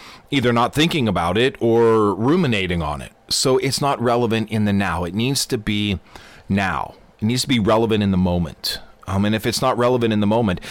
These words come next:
maybe you need to lose ten pounds six months from now. Okay, well then make that goal relevant when the time comes. Don't set it now.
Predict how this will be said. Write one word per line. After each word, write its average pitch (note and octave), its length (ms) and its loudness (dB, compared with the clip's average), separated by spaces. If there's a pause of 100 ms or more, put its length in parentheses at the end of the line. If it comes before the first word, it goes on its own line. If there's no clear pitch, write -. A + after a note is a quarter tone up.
(160)
maybe C3 220 2
you C3+ 100 2
need C3 200 0
to A#2+ 60 0
lose A2 240 0
ten G#2 260 -2
pounds F#2+ 340 0
six - 260 -4
months A#2+ 220 0
from F#2 180 -2
now. D#2+ 240 -2
Okay, A#2 380 -2 (260)
well A#2+ 80 0
then B2 220 0
make C#3 240 -2
that B2+ 200 -2
goal A#2 260 4
relevant G#2 500 0
when G2+ 240 0
the F#2+ 80 -2
time A#2 400 -2
comes. C#2+ 280 -6
Don't A2 220 -2
set A2+ 200 -2
it E2+ 100 -4
now. F#2+ 260 -6